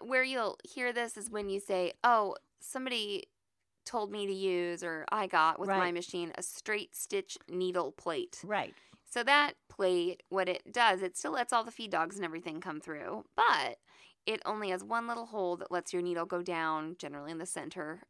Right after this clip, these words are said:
Speaker 1: of the stitch area.
Speaker 2: And it's one little hole, so there's no, there's no zigzagging or anything.
Speaker 1: No
Speaker 2: You can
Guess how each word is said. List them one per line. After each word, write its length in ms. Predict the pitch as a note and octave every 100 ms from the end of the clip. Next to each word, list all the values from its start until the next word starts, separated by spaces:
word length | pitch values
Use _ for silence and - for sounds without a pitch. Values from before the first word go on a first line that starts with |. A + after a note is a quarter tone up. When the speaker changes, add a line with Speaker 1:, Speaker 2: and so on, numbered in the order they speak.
| -
Speaker 1:
of 120 | G3
the 100 | G3
stitch 280 | - F3 -
area. 260 | D#3+ D#3+ D3+
Speaker 2:
And 100 | F#3+
it's 220 | E3+ -
one 380 | F#3 G3 G#3 G#3+
little 240 | G#3 G3
hole, 320 | F#3+ F3 E3
so 260 | D3 - D#3+
there's 320 | C#3+ D3 -
no, 520 | F3+ E3+ F3+ F#3 G3 - _ _ -
there's 260 | F3 E3
no 180 | F#3+ F3
zigzagging 680 | F3 F#3+ F3 F3+ F3 E3+ F3
or 60 | F3
anything. 180 | E3+ G3
Speaker 1:
No 80 |
Speaker 2:
You 40 |
can 60 | F3+